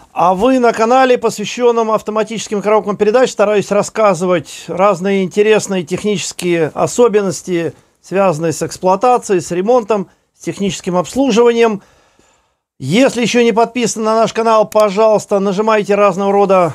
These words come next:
колокольчики. Вы можете посмотреть нас как на YouTube, также на Яндекс.Зен, на Рутуб, а также в нашей группе ВКонтакте.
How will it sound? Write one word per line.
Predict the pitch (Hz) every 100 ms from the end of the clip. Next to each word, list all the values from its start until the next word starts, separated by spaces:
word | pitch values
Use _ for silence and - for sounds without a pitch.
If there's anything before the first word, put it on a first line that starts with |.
| - _ -
колокольчики. | 180 190 240 254 208 226 226 220
Вы | 202
можете | 196 - 196
посмотреть | 185 190 196 196 180
нас | 190 170 - -
как | 196 180 175
на | 185 190 180
YouTube, | 156 170 262 262 -
также | 214 196 147 170
на | 170 190 170 139
Яндекс.Зен, | 135 190 165 151 147 226 254 208 - _ _ _
на | 175 214 214
Рутуб, | 196 202 277 254 -
а | 180
также | 180 220 208 180 170 202 202 196
в | 170 165
нашей | 196 202 - 175
группе | 160 190 220 196 185
ВКонтакте. | - 196 190 180 214 170 - 131